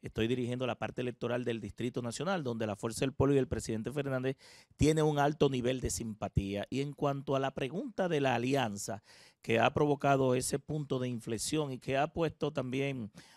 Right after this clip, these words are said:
al gobierno en ese temor, eh, todo está basado en matemática. La política se nutre de realidades.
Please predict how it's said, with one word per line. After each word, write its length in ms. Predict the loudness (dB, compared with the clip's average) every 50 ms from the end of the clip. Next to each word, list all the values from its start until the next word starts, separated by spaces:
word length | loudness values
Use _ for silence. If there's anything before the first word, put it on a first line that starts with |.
| _ _
al 160 | 0 2 4
gobierno 840 | 4 4 4 4 2 2 0 0 -2 -2 -2 -2 -2 -2 -4 -4 -4
en 140 | -4 -4 -2
ese 240 | -2 -2 -2 -2 0
temor, 420 | 0 2 2 2 2 2 0 -2 -6 _ -20 -20 -20 -14 _
eh, 440 | 2 4 6 8 8 6 4 2 0
todo 220 | 0 2 4 4 4
está 220 | 4 4 4 4
basado 600 | 6 4 4 6 6 6 6 6 4 2 2 0 0
en 580 | 0 0 2 0 -2 -4 -6 -6 -6 -4 0 2
matemática. 720 | 2 2 4 4 2 4 2 0 0 -2 -4 -4 -2 0
La 140 | 0 0 2
política 500 | 0 -2 -2 -2 -4 -6 -2 0 0 0
se 180 | 0 0 -2
nutre 320 | -2 -2 -4 -4 -4 -4 -2
de 140 | -2 -2 -2
realidades. 800 | 0 0 0 0 -2 -4 -4 -6 -8 -8 -10 -14 -16 -16 -16